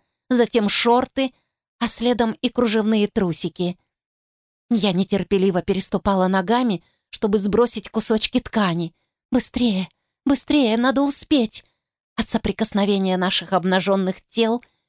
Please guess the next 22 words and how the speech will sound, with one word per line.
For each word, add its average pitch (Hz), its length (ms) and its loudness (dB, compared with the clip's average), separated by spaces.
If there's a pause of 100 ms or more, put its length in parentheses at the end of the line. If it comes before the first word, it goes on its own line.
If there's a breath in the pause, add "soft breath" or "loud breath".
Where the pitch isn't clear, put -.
перехватывало 214 720 0
дыхание. 185 680 -2 (460)
Исчезли 240 480 2
остатки 233 480 0
совести 233 580 0
и - 180 -2
сомнений. 208 760 2 (400)
«А 254 120 2
вдруг 262 460 0
на 262 200 4
этот 269 340 2
раз 277 420 0 (380)
всё - 240 2
получится? 294 800 0 (320)
Вдруг 277 380 2
Диму 233 320 2
проклятие 254 640 0
не 277 160 4
тронет? 285 560 0 (400)
Он 240 180 2
же 269 160 2
феникс! - 800 0